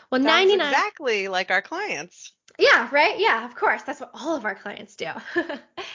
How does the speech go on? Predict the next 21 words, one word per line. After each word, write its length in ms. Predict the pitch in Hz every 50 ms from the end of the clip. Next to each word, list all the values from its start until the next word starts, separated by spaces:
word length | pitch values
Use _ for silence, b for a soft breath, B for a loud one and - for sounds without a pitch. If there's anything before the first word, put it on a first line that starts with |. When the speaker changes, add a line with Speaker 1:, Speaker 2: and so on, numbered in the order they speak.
| B B B B B B B B B _ 285
Speaker 1:
No, 220 | 285 311 294 214 - - 247 - _
of 120 | - - -
course 240 | - 427 440 415 415
it's 120 | 392 -
never 280 | 330 311 277 247 254 233
that 200 | 220 196 190 -
easy. 280 | - - - - -
Ninety-nine 640 | 208 226 247 277 302 330 349 370 359 339 320 330 311
point 200 | 311 320 277 254
nine 220 | 247 240 240 240
percent 240 | 247 269 - 254 233
of 80 | 233 226
the 60 | 233
time, 480 | - 247 220 226 226 226 233 226 233 B B B B B -
it's 140 | - 247 240
gonna 140 | - 247 240
be 60 | 247
a 60 | 240
lot 160 | 233 226 202 208
more 140 | 226 226
complicated. 680 | 220 - 220 - 208 - 214 208 226 - - 127 131 -